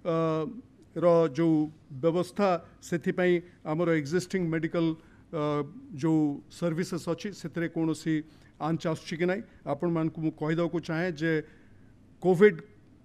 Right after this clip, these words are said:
ର ଯାହା ପ୍ରସ୍ତୁତି, ସଚେତନତା ସବୁ କୋଭିଡ୍ ଜାଗାରେ ଅଛି ଏବଂ ଏଥିପାଇଁ ଅନ୍ୟାନ୍ୟ ଯେକୌଣସି ମେଡିକାଲ ସର୍ଭିସେସ୍ ଅଛି, ସେଥିରେ କୌଣସି ଆଞ୍ଚ ଆସିନାହିଁ ବା ଆଞ୍ଚ ଆସିବ ନାହିଁ ଆଗକୁ।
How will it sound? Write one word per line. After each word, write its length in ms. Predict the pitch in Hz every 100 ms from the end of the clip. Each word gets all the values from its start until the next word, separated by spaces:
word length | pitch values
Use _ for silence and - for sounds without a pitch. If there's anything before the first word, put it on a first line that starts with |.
| -
ର 320 | 160 160 156 - -
ଯାହା 180 | 180 180
ପ୍ରସ୍ତୁତି, 500 | 175 175 165 185 175 190
ସଚେତନତା 760 | - 135 170 175 170 175 185 - -
ସବୁ 420 | 165 151 160 156 - -
କୋଭିଡ୍ 260 | 160 185 156
ଜାଗାରେ 340 | 175 175 180
ଅଛି 240 | 170 -
ଏବଂ 360 | 214 180 165 165
ଏଥିପାଇଁ 500 | 165 147 196 190 170 - - - -
ଅନ୍ୟାନ୍ୟ 540 | 135 180 190 220 214 208
ଯେକୌଣସି 540 | 170 180 185 180 180
ମେଡିକାଲ 400 | 170 165 160 160
ସର୍ଭିସେସ୍ 540 | - 160 143 160 156 160
ଅଛି, 180 | 147 208
ସେଥିରେ 360 | - 160 - 160
କୌଣସି 560 | 147 156 160 151 160 143 - - -
ଆଞ୍ଚ 280 | 151 165
ଆସିନାହିଁ 480 | 156 147 175 180 208 - -
ବା 180 | 156 156
ଆଞ୍ଚ 280 | 139 151 -
ଆସିବ 400 | 151 135 147 139
ନାହିଁ 280 | 139 131 143
ଆଗକୁ। 240 | 123 107